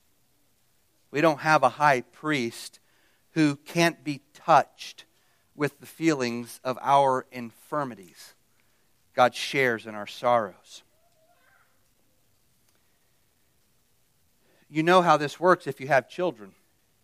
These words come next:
Parents, what happens inside of you when you see other kids making fun of your child because of something she's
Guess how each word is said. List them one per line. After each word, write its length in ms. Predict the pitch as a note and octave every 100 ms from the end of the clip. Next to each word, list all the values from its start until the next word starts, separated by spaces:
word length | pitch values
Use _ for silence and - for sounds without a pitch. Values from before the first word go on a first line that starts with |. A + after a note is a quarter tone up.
| _ _
Parents, 580 | - F3 D3+ B2+ - - _ _ _ _ _ _ _ _ _ _ _ _ _ _ _ _ _ _ _ _ _ -
what 160 | F#3+
happens 520 | E3+ G3 F#3+ F3 D#3
inside 520 | E3+ E3 - F#3 F#3 E3+
of 180 | C#3+ -
you 520 | D#3+ G#3+ E3+ B2+ A#2 _ _ _ _ _ _ _ _ _ -
when 160 | D#3+
you 120 | E3+
see 440 | E3+ - F#3 E3+ D#3+
other 460 | F3 F3+ E3 D3 -
kids 720 | - F#3+ E3+ C#3+ A#2 - - _ _
making 380 | D#3+ D#3+ E3 D3
fun 340 | - F3+ E3
of 100 | C#3
your 220 | C3 D3
child 500 | C3+ - E3+ D#3+ D3
because 380 | C3+ - D#3+ C#3+
of 200 | D3 C3 _ _ _
something 460 | - F3+ E3 D#3+ C#3+
she's 340 | - C#3+ B2+